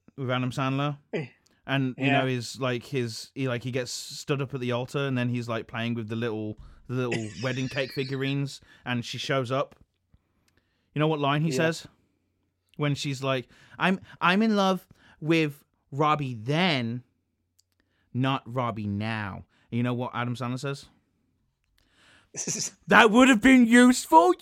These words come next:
Speaker 1: yesterday." <laughs> Just remembered. That's a, that's, that's a whole, that is a whole cereal bowl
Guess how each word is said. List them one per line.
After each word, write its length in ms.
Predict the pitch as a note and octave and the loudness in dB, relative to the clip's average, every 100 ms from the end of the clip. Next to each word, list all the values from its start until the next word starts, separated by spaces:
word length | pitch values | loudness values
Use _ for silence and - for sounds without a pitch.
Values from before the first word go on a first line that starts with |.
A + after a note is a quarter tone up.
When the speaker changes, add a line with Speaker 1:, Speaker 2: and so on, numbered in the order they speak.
| A#4 | 8
Speaker 1:
yesterday." 1400 | G4 E4+ - - E4+ G#4 B3+ B3+ A#3 - - G2+ - - - G3 - _ | 12 12 10 6 8 8 10 10 8 8 4 2 -4 -6 -4 -4 -4 _
<laughs> 60 | B3 - C#4 - D#4+ - G4+ - - - - G#4+ _ _ _ - _ _ _ _ _ - - _ - - | -6 -6 -10 -10 -10 -10 -14 -14 -14 -14 -12 -12 _ _ _ -20 _ _ _ _ _ -20 -20 _ -20 -6
Just 500 | - - G#3+ D#3+ - | 0 4 4 2 -2
remembered. 680 | C#3+ C3 B2 A#2 A2 G2+ F#2 - - D#2 C#2 C2+ C2+ C#2 D2 B1+ - - _ _ _ _ _ C4+ | -2 0 2 0 0 -4 -6 -6 -4 -2 -2 -4 -2 -4 -4 -8 -14 -20 _ _ _ _ _ -4
That's 160 | F#4+ A4 | -2 2
a, 160 | F3 C3 - G3+ - C#4 C4 - | 2 0 -8 -16 -14 -12 -12 2
that's, 220 | G4 - - - | 2 2 -6 -8
that's 160 | G4 C4 | 0 4
a 200 | D3+ C3+ | 4 4
whole, 580 | - C4 B3+ A#3+ A3+ - - | 6 8 8 4 -2 -8 -2
that 160 | C#4+ G#3 | 2 4
is 120 | D#3 | 2
a 80 | B2+ | 2
whole 520 | G#3 A3 G#3+ A3 F#3+ | 4 4 4 0 -2
cereal 760 | - - - C4 A#3 G#3+ F#3+ | 0 0 2 4 6 6 4
bowl 560 | D#3+ E3 D#3 D3 C3+ B2 | 4 4 6 4 2 -4